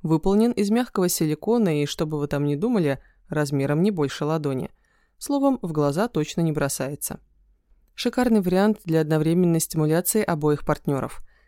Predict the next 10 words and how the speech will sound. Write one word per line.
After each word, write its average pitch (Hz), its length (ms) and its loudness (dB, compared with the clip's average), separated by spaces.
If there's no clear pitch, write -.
Достаточно 208 560 0
смазать 202 440 2
плоскую 175 400 0
часть 175 380 -2
лубрикантом 202 640 0
и 202 100 -2
вставить 220 480 -2
ее 170 160 0
во 180 80 0
влагалище, 165 720 0